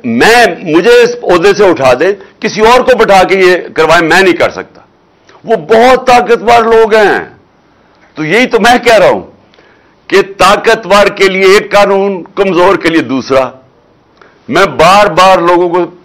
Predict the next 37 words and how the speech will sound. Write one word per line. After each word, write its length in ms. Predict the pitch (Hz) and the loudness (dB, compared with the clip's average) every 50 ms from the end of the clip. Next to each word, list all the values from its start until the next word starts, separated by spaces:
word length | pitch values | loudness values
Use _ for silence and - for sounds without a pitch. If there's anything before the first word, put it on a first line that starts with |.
| _ - | _ -4
वो 160 | 139 170 165 | -2 -2 -2
नबी 400 | 147 127 123 117 139 147 165 170 | -2 -4 -4 -4 -2 -2 -2 -4
सल्लल्लाहु 360 | - - 160 160 165 160 156 | -2 -2 0 2 2 2 4
अलैहि 220 | 156 156 160 160 156 | 4 4 4 2 0
वसल्लम 400 | - - 156 156 156 160 151 147 | 0 -2 -2 0 0 0 -2 -2
की 160 | 151 160 165 | -4 -4 -4
हदीस 500 | 143 131 110 104 139 160 151 - - - - - _ _ _ _ - | -2 -2 -4 -4 -4 -4 -4 -6 -10 -16 -20 -20 _ _ _ _ -12
इसलिए 320 | 214 180 - 190 226 247 | -12 -10 -8 -4 -2 -2
बताता 420 | 240 208 208 160 160 143 120 - 113 | 0 0 0 2 2 0 0 0 -4
हूं 140 | 98 87 82 - _ _ _ _ _ _ _ - - _ _ - | -4 -4 -8 -16 _ _ _ _ _ _ _ -20 -20 _ _ -6
कि 80 | 196 | -6
तुम्हारे 520 | - - - 190 180 202 208 214 226 220 202 | -6 -2 -4 0 0 2 2 4 2 2 2
से 140 | 160 208 208 | 0 -2 -2
पहले 340 | 214 202 196 196 202 202 | 0 0 2 2 2 0
बड़ी 280 | 190 151 175 190 196 202 | 0 0 0 0 0 -2
कौमें 380 | - - 165 180 185 190 190 180 | -2 0 0 0 2 2 0 0
तबाह 300 | - 175 170 180 185 185 | 0 0 0 2 2 2
हुई। 560 | 175 165 175 180 180 165 143 104 80 - - - _ _ _ _ _ _ _ _ _ _ _ _ | 2 2 2 2 2 0 0 -2 -6 -12 -20 -20 _ _ _ _ _ _ _ _ _ _ _ _
जब 120 | 113 185 202 | -2 -2 -2
ताकतवर 720 | 202 - - 196 202 202 - 214 202 147 170 214 220 208 | -2 -2 0 0 0 2 0 -2 -4 0 0 0 0 0
जुर्म 280 | 151 139 190 208 208 202 | 0 0 0 0 0 0
करता 380 | - 208 196 180 - 202 202 | 0 0 -2 0 2 0 0
था, 480 | 196 196 196 196 196 190 165 - - - _ _ | 2 2 2 4 4 2 0 -4 -12 -20 _ _
उसको 260 | 190 170 - - 175 | -6 -6 -2 -2 -2
नहीं 120 | 165 202 214 | 0 0 0
पकड़ते 460 | 220 240 - 240 233 - - 226 220 | -2 0 0 0 0 2 2 0 0
थे, 260 | - 185 185 180 180 180 - _ _ _ _ _ _ _ 98 | 2 0 -2 -2 -4 -10 -20 _ _ _ _ _ _ _ -12
जो 160 | 98 165 196 | -2 -2 -2
कमजोर 500 | - - 180 190 175 160 156 202 226 220 | -2 0 -2 -2 0 0 2 2 2 2
जुर्म 260 | - 226 214 202 202 | 2 2 0 0 0
करता 340 | 185 196 185 156 - 185 180 | 0 -2 -2 0 0 0 0
था, 120 | - 175 175 | 2 2 0
उस-, 300 | 151 - 175 196 - - | 0 -2 -6 -12 -12 -14
उसको 380 | - - 196 - - 170 160 | -8 -6 -6 -6 -4 -6 -6
सजा 280 | 135 127 120 120 120 123 | -6 -2 0 0 0 0
मिलती 320 | 123 123 113 - 117 117 | 0 -2 -6 -6 -10 -12
थी। 160 | 87 95 98 | -12 -14 -20